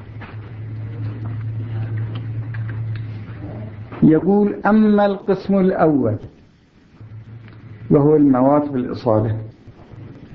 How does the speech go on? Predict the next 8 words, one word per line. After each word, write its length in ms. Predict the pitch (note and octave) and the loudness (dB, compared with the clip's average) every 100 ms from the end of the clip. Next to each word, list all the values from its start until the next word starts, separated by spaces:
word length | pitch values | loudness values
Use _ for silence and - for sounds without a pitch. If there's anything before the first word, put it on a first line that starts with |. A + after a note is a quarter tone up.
| - - - - A#2 - - - - - G#2+ - - - - - - - - - - - - - - - - - - - - - - - - - - - - | -18 -16 -16 -16 -14 -14 -14 -14 -16 -14 -14 -14 -16 -16 -16 -16 -16 -16 -16 -16 -16 -18 -16 -16 -16 -16 -16 -16 -16 -14 -14 -14 -12 -10 -10 -10 -10 -10 4
يقول 400 | D3 D3+ F3 E3 | 4 6 4 4
رحمه 340 | C#3+ D3 C#3 C3 | 4 4 4 6
الله: 300 | C3+ D3+ D3 | 6 4 4
لا 340 | D3 D#3+ D#3 | 4 4 0
إشكال 540 | C3+ - D3 C#3 B2 | -6 -4 2 2 4
ولا 320 | A#2 C#3+ D3 A#2+ | 2 4 4 2
خلاف 480 | - C3 B2 G2+ - - - - - - - - - - - - - | 0 2 2 2 -4 -14 -20 -20 -20 -20 -20 -20 -20 -20 -18 -2 4
منا 500 | C#3+ C#3 B2 A2+ | 6 6 4 4